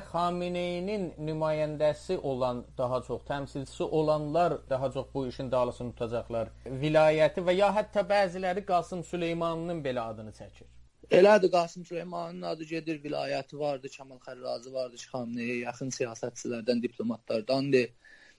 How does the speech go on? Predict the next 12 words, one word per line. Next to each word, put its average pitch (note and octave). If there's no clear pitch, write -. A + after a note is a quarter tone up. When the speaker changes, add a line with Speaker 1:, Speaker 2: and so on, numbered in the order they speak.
Speaker 2:
Ya A3+
hər, C#4
hər A#3+
kəs B3
ki, A#3+
Ruhani F#3+
gilə, E3
ya D3
Ruhani, D#3
Ruhaninin, D3+
e, D3+
yürütdüyü, D#3+